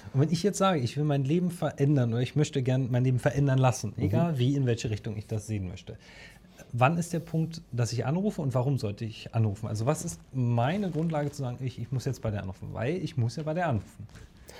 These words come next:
Speaker 2: Das stimmt. Ja, du solltest bei mir anrufen oder dich, äh, direkt in Seminaren buchen. Also, äh, wann? Zum einen, wenn du, wenn du an einem Punkt in deinem Leben bist, wo du sagst, ich hab schon ganz viel probiert, aber ich komm irgendwie nicht weiter.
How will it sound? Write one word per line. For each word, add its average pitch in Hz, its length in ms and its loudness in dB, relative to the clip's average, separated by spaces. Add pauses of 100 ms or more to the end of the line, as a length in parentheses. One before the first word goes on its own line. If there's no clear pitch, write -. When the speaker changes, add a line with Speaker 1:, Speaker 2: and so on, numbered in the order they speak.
(300)
Speaker 2:
Das 170 140 6
stimmt. 165 320 4
Ja, 180 220 8
du 120 80 4
solltest 190 300 6
bei 190 120 8
mir 165 100 8
anrufen 220 380 6 (220)
oder 156 240 10
dich, 151 220 6
äh, 143 420 10
direkt 147 340 8
in 170 160 8
Seminaren 160 560 10
buchen. 196 320 8 (800)
Also, 110 340 8 (480)
äh, 123 360 8
wann? 127 360 6 (120)
Zum 123 200 2
einen, 143 300 6
wenn 147 140 2
du, 147 400 4 (300)
wenn 139 160 6
du 139 100 6
an 131 140 8
einem 127 100 4
Punkt 160 200 4
in 151 60 2
deinem 139 140 4
Leben 143 200 6
bist, 143 160 0
wo 147 60 0
du 135 80 2
sagst, 135 220 0
ich - 120 -2
hab - 80 -2
schon 147 140 -2
ganz 135 160 2
viel 165 140 2
probiert, 156 460 2 (840)
aber 139 140 4
ich 139 100 2
komm 180 220 4
irgendwie 165 320 6
nicht 165 240 4
weiter. 165 300 4